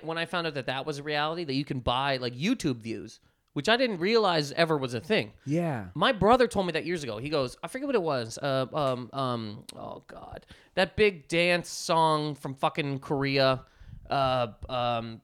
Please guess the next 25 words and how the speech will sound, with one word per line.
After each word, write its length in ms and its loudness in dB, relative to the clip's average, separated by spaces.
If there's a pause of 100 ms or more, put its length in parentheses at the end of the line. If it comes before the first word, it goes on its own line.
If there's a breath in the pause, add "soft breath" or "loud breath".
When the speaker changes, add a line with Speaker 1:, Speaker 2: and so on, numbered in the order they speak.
(100)
Speaker 1:
Gangnam 420 0
Style. 400 4
Speaker 2:
Gangnam 60 0
Style. 380 4
Speaker 1:
He 80 2
goes, 360 10
Speaker 2:
"Oh, 600 4
you 160 0
gonna 140 2
tell 100 -2
me 60 -2
that's 120 -6
fake?" 320 -4
Speaker 1:
Gangnam 400 0
Style. 220 -6
I 100 4
don't 280 2
know, 200 2
but 120 0
my 100 0
brother 240 0
goes, 320 2
my 100 0
brother 200 -2
goes, 320 -2